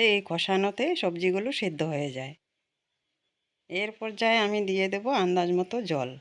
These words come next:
জল আমি খুব একটা বেশি দেব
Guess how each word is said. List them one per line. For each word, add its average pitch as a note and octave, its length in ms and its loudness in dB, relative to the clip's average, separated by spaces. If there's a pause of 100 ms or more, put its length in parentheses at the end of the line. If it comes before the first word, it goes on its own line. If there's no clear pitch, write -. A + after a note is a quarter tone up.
(1500)
জল F#3 280 4 (100)
আমি G#3+ 180 0
খুব G#3 120 -4 (100)
একটা G3+ 140 -4 (120)
বেশি F#3+ 200 0 (100)
দেব F#3+ 120 0